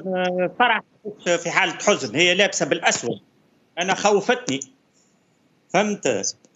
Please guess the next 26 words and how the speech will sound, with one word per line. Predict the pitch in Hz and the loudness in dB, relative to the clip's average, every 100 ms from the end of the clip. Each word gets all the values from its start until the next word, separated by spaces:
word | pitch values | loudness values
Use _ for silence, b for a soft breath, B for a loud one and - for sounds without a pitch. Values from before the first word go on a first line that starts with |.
| - - _ - - | -20 -20 _ -10 0
لأنه | 160 196 202 | 2 4 4
الوضع، | 202 196 240 202 180 | 4 6 4 4 4
آه، | 180 180 180 180 180 180 180 180 180 180 185 | 4 4 4 4 4 4 4 6 6 4 2
طيب | 180 285 214 143 135 | 4 4 4 2 2
يعني | 135 143 | 0 0
في | 151 | -2
تونس | 156 185 123 - | 0 0 0 0
بالنسبة | 151 175 180 165 165 | -2 0 0 2 2
للبلدان | 165 160 139 160 202 180 | 0 -2 -6 -6 -2 0
المجاورة | 170 156 147 226 226 220 | 0 0 2 2 2 2
والبلدان | 214 196 208 214 190 | 0 -2 -2 -2 0
العربية | 185 196 190 196 165 | 0 0 0 0 0
الأخرى، | 175 - - - _ - | -2 -8 -12 -20 _ -4
وهذا | 131 180 226 220 | 0 0 0 -2
ما | 208 | -2
نعرفوش | 202 202 226 262 196 | -2 -2 -2 -4 -2
احنا | 196 196 | -2 -2
شو | 196 233 220 | -2 0 0
الأسباب | - 185 175 233 175 | 0 -4 0 -2 -2
ال-، | 175 175 175 175 170 160 - _ _ _ - | -8 -8 -6 -4 -2 -4 -6 _ _ _ -4
يعني | 139 151 | 0 0
المناخية | 139 151 156 147 180 196 185 170 | 2 0 0 0 0 2 2 2
أو | 160 151 139 | 0 0 0
الصحية | 135 131 - - - 196 175 | -2 -2 -2 -2 0 2 2
للشعب | 160 147 151 143 175 151 | 0 -2 -2 -2 -2 -2
التونسي. | 127 - 247 202 226 240 | -4 -4 -2 -2 -2 -6